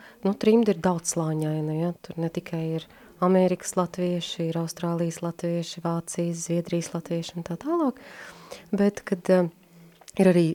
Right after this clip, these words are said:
atsevišķas paaudzes, ja? Tā, tur bija tāds, em, vienreiz mani,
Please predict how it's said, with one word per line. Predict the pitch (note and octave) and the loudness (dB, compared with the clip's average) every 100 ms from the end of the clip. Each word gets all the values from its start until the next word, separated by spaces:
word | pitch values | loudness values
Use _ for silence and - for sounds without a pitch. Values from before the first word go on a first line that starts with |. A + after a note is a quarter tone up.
| - | -2
atsevišķas | F3 F3 E3 E3+ - - | -4 -2 -4 -4 -4 -2
paaudzes, | F3 E3 D3+ D3 - - - | 0 0 0 -4 -6 -8 -6
ja? | E3+ F3 _ - - - _ - | -4 -4 _ -20 -20 -20 _ -6
Tā, | E3+ E3+ _ | -4 -4 _
tur | - - E3 | -14 -8 -2
bija | F3 E3+ | -2 0
tāds, | E3+ D#3+ E3 - | -4 -4 -4 -2
em, | E3 D#3+ D#3+ _ | -2 -2 -6 _
vienreiz | E3+ E3 E3 E3 D#3+ | -8 -4 -2 -2 -4
mani, | E3+ E3 E3 | -2 0 -2